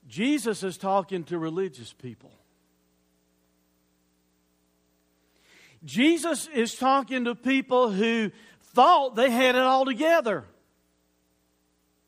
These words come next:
He's talking to a group of people called the scribes and the Pharisees.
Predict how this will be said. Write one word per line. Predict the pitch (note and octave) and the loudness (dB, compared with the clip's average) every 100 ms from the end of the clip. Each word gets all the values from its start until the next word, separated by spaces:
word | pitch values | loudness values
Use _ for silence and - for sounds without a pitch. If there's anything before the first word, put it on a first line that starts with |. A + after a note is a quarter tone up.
| _ _ _ _ _ _ _ _ _ | _ _ _ _ _ _ _ _ _
He's | D#4+ - | -2 4
talking | D#4+ D4+ C#4+ | 4 4 0
to | C#4 | 0
a | |
group | A3+ C#4 | 2 0
of | C4 | 0
people | B3 C#4 C4 | 0 0 -2
called | A#3+ C4 C4+ B3 | 0 2 2 4
the | A3+ | 2
scribes | G3 - C4+ D4 A#3 | 0 2 2 2 0
and | B3+ | -2
the | A#3+ | -2
Pharisees. | D4 D4 C#4+ F#3+ A3+ F3+ B2+ - - | 0 0 0 0 0 0 -2 -12 -20